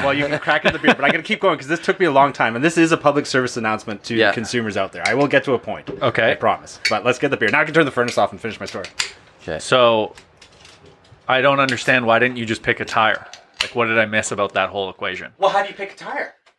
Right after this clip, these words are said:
Speaker 3: Just
Speaker 1: How do you know which tire to pick?
Speaker 3: just call up a tire place and say, "Pick me a tire."
Speaker 2: Yeah, Cedar Tire. They're the best.
Speaker 1: I,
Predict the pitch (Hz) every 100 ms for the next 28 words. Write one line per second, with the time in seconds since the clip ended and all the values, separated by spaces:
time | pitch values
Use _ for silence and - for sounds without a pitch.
0 | - - - _ - 185 185 185 180 180
1 | - 175 165 262 - - _ - 135 -
2 | 131 139 143 - - 131 139 135 117 107
3 | 107 117 113 117 - 117 107 107 104 92
4 | 120 117 - 131 120 135 117 95 98 98
5 | 101 90 - - 147